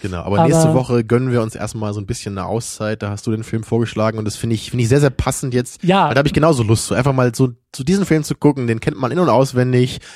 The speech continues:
Speaker 1: Will ich auch schon lange mal wieder gucken. War schon immer der Star Wars Film, den ich am wenigsten gesehen hab. Von den richtigen Star Wars Filmen natürlich.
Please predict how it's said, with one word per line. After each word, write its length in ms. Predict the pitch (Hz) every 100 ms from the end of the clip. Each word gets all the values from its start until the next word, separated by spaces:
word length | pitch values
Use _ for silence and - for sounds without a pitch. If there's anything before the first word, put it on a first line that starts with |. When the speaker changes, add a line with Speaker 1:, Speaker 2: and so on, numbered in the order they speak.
| -
Speaker 1:
Will 100 | -
ich 120 | 131 143
auch 80 |
schon 160 | 147 131
lange 180 | 135 147
mal 140 | 135
wieder 140 | 131 127
gucken. 500 | 143 139 135 135 139
War 100 | 113
schon 140 | - 101
immer 160 | 135
der 160 | 117 120
Star 240 | - 120 123
Wars 120 | -
Film, 160 | 127
den 80 | 120
ich 60 | 110
am 100 | 101
wenigsten 360 | 110 131 - 127
gesehen 320 | 113 123 131
hab. 220 | 135 139 - - _
Von 160 | - 98
den 140 | 95
richtigen 340 | 98 - 113
Star 240 | 113 117 117
Wars 160 | 113
Filmen 180 | - 117
natürlich. 460 | 117 - 123 131